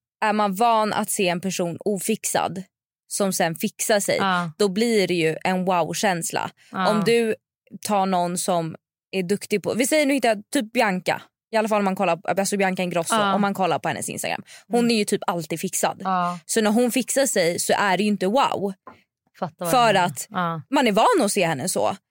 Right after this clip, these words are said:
Speaker 2: Mm.
Speaker 1: Men om man inte är van att se dig eller någon annan för den delen sminkad, då blir det ju wow.
Speaker 2: Ja.
Speaker 1: När personen är piffad.
Speaker 2: Ja.
Speaker 1: Och det hade ju inte så spelat så stor roll om det är smink eller om det vill säga att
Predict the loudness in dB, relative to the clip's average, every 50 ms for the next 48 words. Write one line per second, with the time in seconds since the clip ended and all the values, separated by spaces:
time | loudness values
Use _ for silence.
0 | _ -8 -4 -2 0 2 2 2 2 0 0 0 2 2 2 2 2 0 2 2
1 | 2 2 2 2 4 4 4 2 2 0 -2 -2 -2 0 0 0 0 -2 -6 _
2 | _ _ _ -2 0 2 2 2 2 2 2 2 2 2 0 0 0 0 0 -2
3 | -2 -2 -4 -2 -4 -4 -2 -4 -4 -4 -4 -4 -4 -6 -6 -6 -6 -6 -4 -4
4 | -2 0 0 2 2 4 4 4 4 4 2 2 2 0 0 0 0 -2 -4 -6
5 | -8 -12 _ _ -4 0 2 2 2 2 0 0 2 0 0 2 0 0 0 0
6 | -2 0 0 -2 -2 0 0 0 0 0 -2 -8 -10 -6 -4 -2 0 0 2 2
7 | 2 2 2 2 2 2 0 0 -2 -4 -2 0 0 0 0 -2 -4 -4 -4 -2
8 | 0 0 0 0 -2 -2 -2 -2 -2 -2 0 0 2 2 0 0 -2 -4 -8 -18
9 | -20 -20 _ -2 0 2 2 2 2 2 0 0 0 -2 -2 0 0 0 0 0